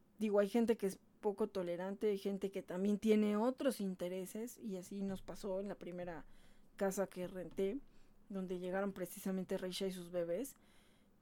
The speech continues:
Los vecinos, pues, empezaron a estarme atacando, molestando y atacando también a mis bebés,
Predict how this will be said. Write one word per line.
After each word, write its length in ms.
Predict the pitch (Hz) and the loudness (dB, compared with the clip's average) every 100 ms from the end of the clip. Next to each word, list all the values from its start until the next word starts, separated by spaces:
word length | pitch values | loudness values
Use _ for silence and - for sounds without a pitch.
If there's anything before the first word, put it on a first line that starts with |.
| - | 0
Los 160 | 226 214 | 2 6
vecinos, 520 | 214 262 247 240 247 | 6 10 10 10 6
pues, 300 | - 185 - | 2 -4 -2
empezaron 580 | 180 190 - 190 202 190 | -6 -6 -2 0 2 0
a 40 | |
estarme 600 | 170 185 180 269 202 190 | -2 -4 -6 -2 -2 -2
atacando, 540 | 170 - 156 208 202 202 | -4 -8 -2 0 2 0
molestando 840 | 190 165 170 208 202 202 196 190 | -2 -4 -2 0 2 2 0 -2
y 380 | 170 151 196 - | -4 -8 -10 -8
atacando 640 | 131 - - 190 185 180 | -8 -8 -8 -4 -4 -4
también 380 | - 165 190 190 | -8 -6 -6 -4
a 240 | 190 180 | -6 -6
mis 260 | 180 185 196 | -6 -8 0
bebés, 440 | 214 214 208 226 | 4 6 4 0